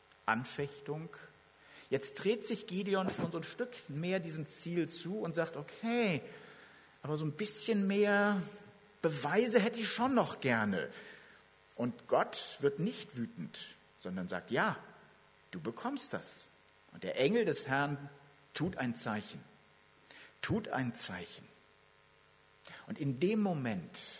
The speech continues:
in dem Moment ist Gideon überzeugt und sagt, „Ja, ja, jetzt ist das das Ziel.“ Erster Schritt, er legt sich schlafen. Und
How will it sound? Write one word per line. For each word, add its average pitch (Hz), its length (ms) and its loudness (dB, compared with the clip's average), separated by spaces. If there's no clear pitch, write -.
in 101 180 -2
dem 208 240 2
Moment 147 460 -2
ist - 220 -6
Gideon 110 520 -4
überzeugt 92 640 -4
und 78 80 -8
sagt, - 240 -10
„Ja, 82 200 -2
ja, 185 480 2
jetzt - 720 4
ist - 180 2
das 123 160 4
das - 240 2
Ziel.“ 71 260 0
Erster 220 320 6
Schritt, - 440 0
er 127 80 2
legt 127 200 -2
sich 117 140 -6
schlafen. 95 380 -6
Und 214 140 8